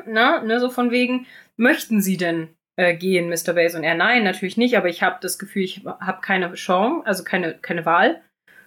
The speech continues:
Und sagt Mister Carson, ähm, „Sie, ich hab doch sicherlich auch noch was damit zu sprechen und, ähm, ich werde das mit Herr, äh, His Lordship besprechen und dann gucken wir mal, aber bis dahin möchte ich, dass Sie auf Ihrem Posten bleiben.“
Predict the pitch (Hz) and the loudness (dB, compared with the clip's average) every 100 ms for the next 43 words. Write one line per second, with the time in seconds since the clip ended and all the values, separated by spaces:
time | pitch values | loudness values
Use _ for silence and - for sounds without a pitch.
0 | _ 202 196 196 190 196 190 190 - 185 | _ -2 2 0 0 -2 -2 -4 0 2
1 | 190 196 220 214 208 190 185 185 185 185 | 2 0 -4 -2 -4 -2 -2 -2 -4 -6
2 | - 226 254 240 233 254 254 240 233 226 | 0 4 4 4 0 -2 2 0 0 0
3 | 196 196 262 359 302 294 269 262 262 - | 0 4 4 4 2 2 4 4 2 0
4 | 247 - 233 247 240 240 240 208 214 214 | -6 0 2 2 0 0 0 0 2 2
5 | 202 190 196 202 202 220 - 240 233 220 | -2 2 4 4 2 -2 2 4 6 4
6 | 220 214 202 202 - 190 - 190 190 185 | 2 2 0 0 -2 -2 -2 2 2 2
7 | 180 233 320 - 254 247 - 226 240 240 | 2 4 4 2 -2 -2 -2 2 2 2
8 | 233 196 202 196 196 - 196 185 180 180 | -2 2 4 4 4 0 0 0 0 2
9 | 180 190 180 190 226 240 226 214 208 202 | 4 4 0 -2 2 2 4 2 0 -4
10 | - 180 185 165 156 165 165 160 - - | -2 -2 -2 -2 -2 -4 -2 -2 -2 -8
11 | 143 143 139 147 | -4 0 0 -2